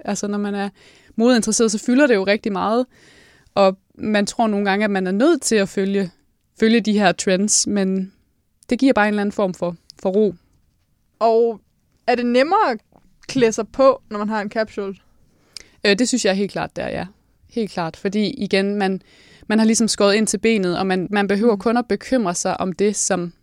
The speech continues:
Speaker 1: som hænger i skabet lige nu. Øh, plus at, at man har jo tænkt over, eller det gør jeg i hvert fald, øhm, og det tror jeg også er vigtigt, at man gør, at man tænker over de ting, som, som man har med i garderoben, at de kan,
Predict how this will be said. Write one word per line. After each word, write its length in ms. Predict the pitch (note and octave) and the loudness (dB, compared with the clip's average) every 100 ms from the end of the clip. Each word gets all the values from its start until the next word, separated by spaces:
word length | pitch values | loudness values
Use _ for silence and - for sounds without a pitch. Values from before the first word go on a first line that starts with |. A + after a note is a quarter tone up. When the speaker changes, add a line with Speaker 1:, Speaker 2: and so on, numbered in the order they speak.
| - | -8
Speaker 1:
som 160 | F3+ | -2
hænger 200 | G3 G#3+ E3+ | 0 0 -2
i 40 | |
skabet 400 | - G#3+ F3 F3 | 0 -2 0 -4
lige 140 | F#3+ | -4
nu. 180 | G3 G3 - - - - - | -4 -6 -10 -20 -20 -20 -8
Øh, 200 | G3 F#3+ | -2 -2
plus 280 | - A3+ G#3+ | 0 -2 0
at, 180 | F#3+ - | -2 0
at 180 | F#3+ - | -4 -2
man 160 | F#3 F#3 | -2 -2
har 160 | F#3+ | -2
jo 80 | F3+ | -2
tænkt 420 | - - A3+ - | -2 -2 -2 -4
over, 360 | - G3+ F3 E3 - _ _ _ _ | 0 0 2 -2 -8 _ _ _ _
eller 140 | F3 | -12
det 160 | D#3+ F#3 | -8 -4
gør 80 | E3+ | -2
jeg 260 | E3 A3+ | 2 2
i 20 | G3+ | 2
hvert 180 | F#3 | 0
fald, 360 | - G3 F3 F#3 - | 0 -2 -4 -6 -8
øhm, 200 | E3+ E3 | -6 -6
og 120 | F3 | -8
det 100 | E3+ | -8
tror 140 | - | -2
jeg 60 | G#3 | -2
også 140 | G#3 | -2
er 40 | G3+ | -4
vigtigt, 280 | A#3+ G#3 - | -4 -4 -8
at 100 | F3 | -6
man 160 | E3+ | -8
gør, 280 | - G3 B3+ - - - - - _ _ - | -2 0 0 -4 -20 -20 -20 -20 _ _ -6
at 100 | G3 | -2
man 140 | G3 | 0
tænker 320 | F#3+ B3 C4 B3+ | 0 2 2 4
over 220 | G#3+ F#3 | 4 2
de 160 | G#3 | 0
ting, 360 | G3+ - A#3+ - | -4 -2 0 0
som, 300 | - F#3+ E3+ | -2 -4 -4
som 140 | - | -4
man 140 | F3+ F3+ | -4 -4
har 80 | F3+ | -2
med 200 | F#3 A3 | 0 2
i 60 | |
garderoben, 360 | G3 F3 F#3 G3 | 2 0 -2 -4
at 120 | F3 | -6
de 80 | F#3+ | -6
kan, 260 | F#3+ E3+ | -4 -4